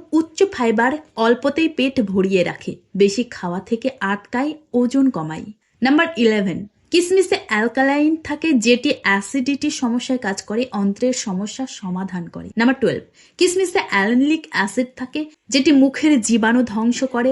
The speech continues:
দাঁত ও মাড়ির সমস্যা দূর করে। নাম্বার থার্টিন, কিসমিসে প্রচুর মাত্রায় প্রাকৃতিক শর্করা থাকে, যেটি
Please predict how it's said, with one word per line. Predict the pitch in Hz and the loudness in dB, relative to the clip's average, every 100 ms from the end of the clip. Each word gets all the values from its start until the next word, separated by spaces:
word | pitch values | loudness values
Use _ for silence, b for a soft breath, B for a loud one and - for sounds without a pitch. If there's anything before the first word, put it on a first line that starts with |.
| 247 | 0
দাঁত | 208 214 247 - 240 | 0 2 0 -2 2
ও | 226 | 4
মাড়ির | 196 190 240 - | 4 2 0 -2
সমস্যা | 226 233 240 202 | -4 -4 -4 -2
দূর | 190 220 | 0 -2
করে। | 233 233 277 302 _ - | -4 -4 -4 -6 _ -2
নাম্বার | 240 311 359 | 2 2 2
থার্টিন, | - 233 220 190 165 180 _ | -2 -4 -2 -4 -4 -8 _
কিসমিসে | 330 349 370 349 403 | -2 2 2 2 0
প্রচুর | 269 277 294 381 381 | 0 0 4 4 6
মাত্রায় | 311 277 294 311 | 4 4 0 0
প্রাকৃতিক | - - 233 277 269 | -4 -4 -4 -4 -4
শর্করা | - 233 233 269 359 | 0 0 2 2 0
থাকে, | 349 285 269 320 - | 0 -2 2 2 4
যেটি | 262 | 2